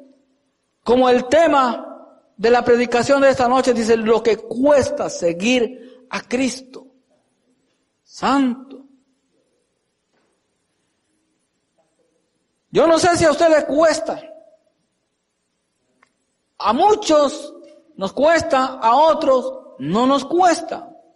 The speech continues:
Dice el Señor, "Ligera llevar mi yugo sobre vosotros, porque ligera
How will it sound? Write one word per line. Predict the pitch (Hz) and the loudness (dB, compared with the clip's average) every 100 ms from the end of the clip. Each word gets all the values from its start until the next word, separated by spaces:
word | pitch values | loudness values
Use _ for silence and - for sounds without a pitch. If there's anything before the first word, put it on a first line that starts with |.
| _ _ _ _ _ _ _ _ _ _ _ _ _ _ _ _ _ _ _ _ _ _ | _ _ _ _ _ _ _ _ _ _ _ _ _ _ _ _ _ _ _ _ _ _
Dice | - 311 339 | -2 0 4
el | 359 | 2
Señor, | 349 311 330 349 | 2 2 4 2
"Ligera | 320 294 285 - 349 427 415 349 | 2 0 -2 -2 0 2 4 2
llevar | 277 277 311 370 | 0 2 2 2
mi | 330 | 0
yugo | 311 381 370 339 | 2 2 4 0
sobre | 311 320 311 | 2 2 4
vosotros, | 302 277 339 370 349 302 | 2 2 4 4 2 2
porque | 320 294 311 | 2 2 2
ligera | 302 311 302 370 349 339 311 269 - - | 0 0 0 2 2 2 0 -2 -8 -12